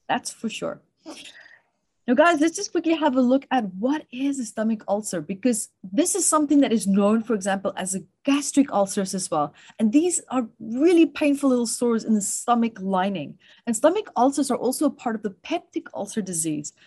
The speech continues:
And peptic ulcers are any ulcers that can actually affect both the stomach and the small intestines as well. So stomach ulcers occur when, like, the thick layer, right, the mucus that protects now the stomach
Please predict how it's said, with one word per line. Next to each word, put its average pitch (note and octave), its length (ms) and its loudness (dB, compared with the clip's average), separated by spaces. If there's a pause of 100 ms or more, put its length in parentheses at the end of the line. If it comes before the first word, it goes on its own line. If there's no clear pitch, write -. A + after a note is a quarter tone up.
(220)
And G#3+ 200 0
peptic E4+ 480 -2
ulcers A3+ 600 0
are A#3 220 2
any D#4 320 2
ulcers D4 320 2
that A#3 160 -4
can A#3 280 -8
actually - 320 -10
affect F#3+ 420 -8
both B3 240 2
the D4 80 2
stomach A3 540 0
and D#4 280 -4
the C#4 60 0
small C4 300 0
intestines G3 760 -8 (140)
as G#3+ 280 -6
well. D#3 280 -6 (720)
So C#4 140 4
stomach F4+ 460 4
ulcers C4 540 2
occur - 400 0
when, C#4+ 180 2
like, A3+ 220 0
the A3 80 -6
thick - 320 -4
layer, A3 460 2
right, G#3 200 -2
the A3 60 -2
mucus C#4 400 2
that A#3+ 180 -10
protects C4 380 -10
now A#3 80 -6
the G3+ 120 -8
stomach A3+ 480 0